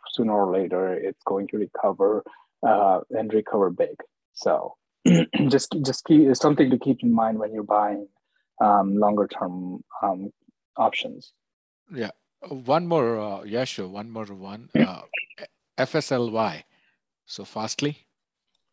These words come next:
Speaker 1: Uh-huh.
Speaker 2: That has, like, uh, it's a good business, but it has come down significantly.
Speaker 1: Yeah, you don't say.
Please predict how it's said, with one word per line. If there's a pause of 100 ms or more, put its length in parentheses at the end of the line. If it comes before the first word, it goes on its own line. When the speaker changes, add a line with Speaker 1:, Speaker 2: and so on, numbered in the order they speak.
(600)
Speaker 1:
Uh-huh. (880)
Speaker 2:
That
has,
like, (140)
uh, (1600)
it's
a
good
business, (140)
but
it
has
come
down
significantly. (3250)
Speaker 1:
Yeah,
you
don't
say.